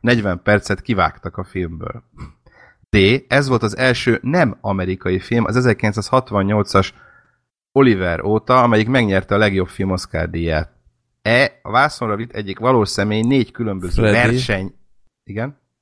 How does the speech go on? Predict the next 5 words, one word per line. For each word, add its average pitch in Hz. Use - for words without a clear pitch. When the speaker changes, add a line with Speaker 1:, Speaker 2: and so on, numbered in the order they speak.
Speaker 2:
Ez 95
a... 92
Ó, -
Istenem. -
A -